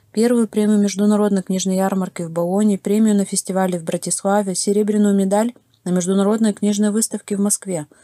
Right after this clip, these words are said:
Главная сюжетная линия этой необычной энциклопедии — кругосветное плавание, начавшееся в Балтийском море и завершившееся в Чёрном.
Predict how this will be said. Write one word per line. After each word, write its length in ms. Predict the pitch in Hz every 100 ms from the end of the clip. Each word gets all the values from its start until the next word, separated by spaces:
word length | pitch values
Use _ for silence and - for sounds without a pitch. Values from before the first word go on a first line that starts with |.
| _ _
Главная 380 | 196 208 214 196
сюжетная 500 | - 202 196 196 185
линия 380 | 185 240 285 240
этой 160 | 208
необычной 480 | 196 196 185 185 185
энциклопедии — 760 | 175 180 175 180 180 175 160 160 - - -
кругосветное 640 | 196 185 - 220 240 240
плавание, 560 | 233 220 208 180 160 156
начавшееся 680 | 160 - 202 208 208 - 175
в 20 |
Балтийском 560 | 175 180 202 196 175
море 380 | 170 170 240 277 - _ - _ _ -
и 60 |
завершившееся 800 | 185 175 175 - 220 - 220 208
в 60 | 202
Чёрном. 500 | - 208 190 156